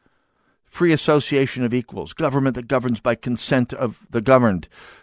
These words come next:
uh, inalienable rights granted to us not by government but by the creator of the universe in which we live,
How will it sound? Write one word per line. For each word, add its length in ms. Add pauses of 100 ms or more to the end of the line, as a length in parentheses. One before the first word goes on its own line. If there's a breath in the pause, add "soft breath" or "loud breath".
(120 loud breath)
uh, 320
inalienable 760
rights 340
granted 380
to 160
us 160
not 200
by 120
government 500
but 140
by 200
the 140
creator 760
of 220
the 100
universe 540
in 220
which 320
we 160
live, 440